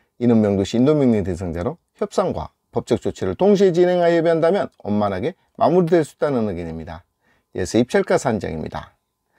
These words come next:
법원 경매를 통해 분당 아파트 입찰하기 위해서는 투자 목적과 낙찰 자금 납부 계획을 포함한 운영 플랜이 중요할 듯합니다. 국토교통부 실거래가 시스템을 통한 분당구 서현동 현대아파트 사십칠 평형의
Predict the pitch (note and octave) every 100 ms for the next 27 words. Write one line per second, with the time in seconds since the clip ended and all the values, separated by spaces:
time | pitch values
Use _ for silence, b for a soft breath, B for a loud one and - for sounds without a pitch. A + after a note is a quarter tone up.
0 | b b b F3 G#3 A#3 A#3 A#3 A3 A3
1 | A3+ F3 E3+ F3 F3+ F3 F3 E3+ D3+ E3+
2 | D#3 B2+ B2+ E3+ F#3+ F#3 F3 B2+ - B2
3 | D#3+ A#2 E2 G#2+ - E3 D3+ C3 G#2+ -
4 | C#3 C3+ A#2+ G#2 A2+ A2 F2+ - B2 C#3
5 | - G#2+ G#2+ F#3+ - A#2 G2 D#2+ - -
6 | E2 D#2 D#2 _ _ _ _ _ _ _
7 | _ _ _ b b b b - F3 A#3+
8 | A#3 A3+ A3+ A3 - G#3+ A3 - G3+ G3+
9 | A3+ G3 F3+ F#3+ F3+ A#2+ C#3+ D3 E3+ D#3+
10 | B2 D#3+ E3 D#3 B2 A2 F3+ F3 D3 C3+
11 | - G#2 - F3+ F3 - E3 - D#3 A2+
12 | A#2